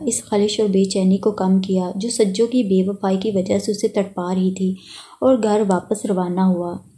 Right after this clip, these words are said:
जिस वक्त वो अपने सफ़र के रुदात सुनाने के लिए सज्जो के घर में दाखिल हुआ तो शाम डूब चुकी थी। डोर और डंगर अपने अपने थानों पर वापस आ रहे थे। हर जी रूह जैसे थका मांदा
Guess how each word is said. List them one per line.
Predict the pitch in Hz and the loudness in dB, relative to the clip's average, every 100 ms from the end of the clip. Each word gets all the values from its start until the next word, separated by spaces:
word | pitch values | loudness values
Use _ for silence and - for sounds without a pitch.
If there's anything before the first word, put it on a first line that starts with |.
| - | -2
जिस | 233 262 247 | 0 2 2
वक्त | 247 240 | 2 2
वो | |
अपने | 208 220 220 | 0 -2 -2
सफ़र | 196 196 202 | -2 -2 2
के | 226 | 2
रुदात | 208 202 180 180 | 4 2 -2 -2
सुनाने | 208 190 185 196 | 0 0 2 -2
के | 202 | 0
लिए | 185 185 | 0 0
सज्जो | 185 214 185 226 | 0 -2 -2 0
के | 240 | 0
घर | 196 180 | 0 0
में | 208 190 | 0 0
दाखिल | 185 - 208 | -2 -2 -2
हुआ | 185 185 185 - - - _ | 0 -2 -6 -12 -18 -18 _
तो | 247 | -2
शाम | - 214 202 226 190 | 0 0 0 0 2
डूब | 196 190 | 2 0
चुकी | 196 190 190 | -6 -4 -4
थी। | 190 185 190 190 - _ _ - | -2 -2 -2 -6 -18 _ _ 2
डोर | 226 226 240 | 6 8 10
और | 254 | 8
डंगर | 220 202 220 214 | 6 2 2 0
अपने | 190 202 214 | 0 -2 -2
अपने | 202 202 | -2 -2
थानों | 196 185 180 196 | -2 -2 0 0
पर | 196 190 | 0 0
वापस | 180 175 196 - | -2 -2 -4 -2
आ | 180 | -2
रहे | 180 190 | -2 -2
थे। | 190 196 196 | -2 -4 -2
हर | 240 247 | 0 0
जी | 214 214 | 0 0
रूह | 202 214 202 | 2 2 2
जैसे | 190 185 208 | -2 0 -2
थका | 190 185 196 | -4 -2 0
मांदा | 190 180 180 190 190 | 2 0 0 0 -2